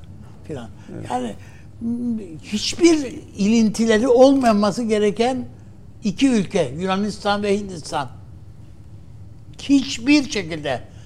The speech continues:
Speaker 1: ne kültürel bir paralellik var, ne bir zenginlik açısından
Speaker 2: Peki.
Speaker 1: bir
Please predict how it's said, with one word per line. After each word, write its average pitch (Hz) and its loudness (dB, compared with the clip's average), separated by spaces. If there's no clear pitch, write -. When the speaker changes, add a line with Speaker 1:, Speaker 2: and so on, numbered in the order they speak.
Speaker 1:
ne 220 2
kültürel 214 2
bir 160 -6
paralellik 190 -6
var, 208 -8
ne 190 0
bir 202 -2
zenginlik 156 -6
açısından 156 -4
Speaker 2:
Peki. - -14
Speaker 1:
bir 147 -8